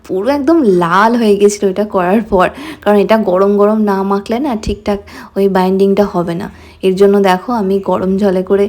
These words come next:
একটু হালকা করে মেখে নিয়েছি, দিয়ে একটা থালায় তুলে রাখলাম। এবার এটাকে খুব ভালো করে সানতে হবে,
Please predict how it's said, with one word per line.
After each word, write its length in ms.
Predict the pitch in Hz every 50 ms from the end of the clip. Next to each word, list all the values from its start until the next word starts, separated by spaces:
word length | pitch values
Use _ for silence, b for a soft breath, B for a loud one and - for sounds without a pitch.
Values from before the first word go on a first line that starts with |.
| B B B B B B -
একটু 160 | 214 - 220
হালকা 320 | 214 208 196 185 185 190 190
করে 160 | 196 202 208 214
মেখে 300 | 202 185 180 - - 208
নিয়েছি, 240 | 214 220 220 220 247
দিয়ে 140 | 220 214 196
একটা 180 | 180 - 208 202 - - - -
থালায় 320 | - 190 180 180 202 277 285 -
তুলে 200 | 214 190 180 180
রাখলাম। 320 | 175 165 170 - 175 170 -
এবার 160 | - 175 185 185
এটাকে 240 | 180 190 185 - 214
খুব 180 | 214 220 - 220 196
ভালো 220 | 220 208 196 190 190
করে 160 | 196 196 214
সানতে 360 | 208 - 202 185 185 180 185 196
হবে, 260 | 190 185 170 170 180